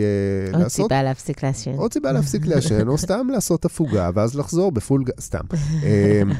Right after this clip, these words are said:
Speaker 1: כן, לא, אבל כדאי באמת להימנע מזה, אה, אה, בזמן ש-. עכשיו, ברמת הטיפול, אה,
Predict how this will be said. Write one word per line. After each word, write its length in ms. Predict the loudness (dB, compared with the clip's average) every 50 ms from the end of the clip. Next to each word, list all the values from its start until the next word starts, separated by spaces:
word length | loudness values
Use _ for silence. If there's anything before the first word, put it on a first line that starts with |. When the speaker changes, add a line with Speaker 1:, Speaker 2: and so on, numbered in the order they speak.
| -2 0
Speaker 1:
כן, 180 | 2 2 4 4
לא, 120 | 4 2
אבל 160 | 4 2 0 0 2
כדאי 400 | 0 2 4 4 4 4 4 2
באמת 420 | 2 0 2 4 2 2 0 0
להימנע 580 | 0 0 2 2 2 2 4 4 2 2 2 2
מזה, 380 | 4 2 2 4 2 2 2 0 -2 -10 -16 -16 -18 -20 -16 -8 -4
אה, 40 | -2 0 0 0 0 0 0 -2 -2 -4 -6 -6
אה, 140 | -4 -4 -4 -4 -6 -14 _ _ _ _ _ _ _ _ _ _
בזמן 600 | -10 -2 0 2 2 4 4 4 2 2 2 0
ש-. 120 | -2 -4 -8 -10 -12 -16 -20 -20 -20 -20 -20 -20 -20 -20 -20 -20 -20 -20 -14 -10 -6
עכשיו, 240 | -4 0 2 2 2
ברמת 440 | 4 2 2 2 2 0 0 2 2
הטיפול, 1000 | 2 2 2 2 2 2 2 0 0 0 -2 -2 0 2 2 4 4 4 4 4 2 0 -10 -20 -20 -20 -12 -6
אה, 500 | -2 0 2 4 4 6 6 6 6 6